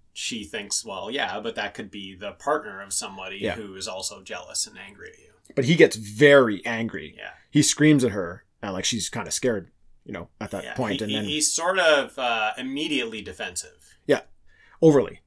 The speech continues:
Speaker 1: Of a phone call. Yeah.
Speaker 2: Yeah. And then, uh,
Speaker 1: From
Speaker 2: then
Speaker 1: a
Speaker 2: he,
Speaker 1: fan,
Speaker 2: he takes off.
Speaker 1: as, as he says.
Speaker 2: Yeah.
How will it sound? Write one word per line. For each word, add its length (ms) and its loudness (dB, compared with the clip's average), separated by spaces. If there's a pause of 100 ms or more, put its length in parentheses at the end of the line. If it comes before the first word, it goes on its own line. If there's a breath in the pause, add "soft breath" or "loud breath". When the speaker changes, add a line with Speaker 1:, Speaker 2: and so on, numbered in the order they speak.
(280)
Speaker 1:
Of 140 -6
a 60 -6
phone 300 -4
call. 640 -6 (600)
Yeah. 160 -14 (140)
Speaker 2:
Yeah. 120 0 (360)
And 120 4
then, 220 6
uh, 220 6
Speaker 1:
From 120 4
Speaker 2:
then 100 6
Speaker 1:
a 40 4
Speaker 2:
he, 60 0
Speaker 1:
fan, 500 -6
Speaker 2:
he 140 0
takes 280 8
off. 140 2
Speaker 1:
as, 140 -4
as 240 -4
he 100 -8
says. 420 -6
Speaker 2:
Yeah. 140 -2